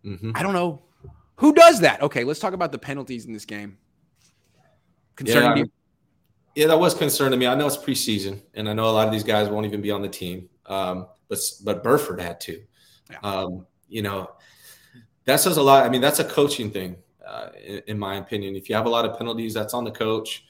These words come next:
Speaker 1: So for whatever reason, and maybe these guys were nervous, they know it's their last chance, um, to go out there and compete, earn a, earn a roster spot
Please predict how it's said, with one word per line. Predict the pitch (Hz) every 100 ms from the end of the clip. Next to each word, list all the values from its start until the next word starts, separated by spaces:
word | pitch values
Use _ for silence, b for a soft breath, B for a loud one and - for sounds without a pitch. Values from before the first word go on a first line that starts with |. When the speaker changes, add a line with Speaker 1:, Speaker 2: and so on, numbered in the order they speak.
| _ _
Speaker 1:
So | - - 104 104
for | -
whatever | 120 139 135
reason, | 117 120 127
and | 113
maybe | 127 139
these | 135
guys | 139 131
were | 113
nervous, | 110 127 127
they | -
know | 110 110
it's | 110
their | 104
last | 104 107 -
chance, | - 113 117 - - _ _ _ _ _ 92
um, | 92 92 95 _ _
to | 101
go | 104
out | 104 107
there | 104
and |
compete, | - - 110 107
earn | 107 104
a, | 98 _
earn | 120
a | 107
roster | 101 113 -
spot | 110 - 110 107 104